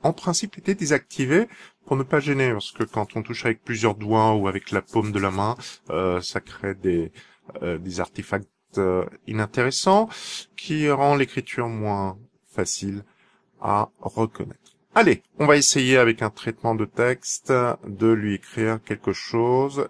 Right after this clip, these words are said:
et un clavier, euh, adapté, euh, lié à la tablette. Une photo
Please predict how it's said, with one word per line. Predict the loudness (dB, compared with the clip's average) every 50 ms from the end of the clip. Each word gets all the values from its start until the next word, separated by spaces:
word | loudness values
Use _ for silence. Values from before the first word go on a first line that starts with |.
| -8 _ 0
et | 0 2 2 0 0
un | -4 -4
clavier, | -4 -4 0 0 0 0 -2 -4 -2 0 0 2 2
euh, | 4 4 4 2 0 -2 -4 -10 -18 -20 -20 -20 _ -4
adapté, | -2 -2 0 -2 -4 -4 _ _ _ _ 0 2 2 2 0 -2
euh, | -4 -4 -6 -6 -8 -10 -14 -16 -16
lié | -12 -6 0 2 2
à | 2
la | 2 0
tablette. | -2 -6 -14 -20 -20 _ _ -20 -20 _ _ _ _ _ _ _ _ _ _ _ _ _ _ _ _ _ _ _ _ _ _ _ _ _ _ _ _ _ -20 -20 _ _ _ _ _ _ _ _ _ _ _ _ _ _ _ _ _ _ _ _ _ -2
Une | 0 2 2 2 0 0 -2 -2 -2 -2 -4 -4 -6 -8 -12 -18 _ _ _ _ _ _ _ _ _
photo | -20 -20 -18 -18 -16 -16 -16 -16 -16 -16 -8 -2 -2 -2 -2 -4 _ _ _ _ _ _ -16 -12 -10 -10 -10 -10 -12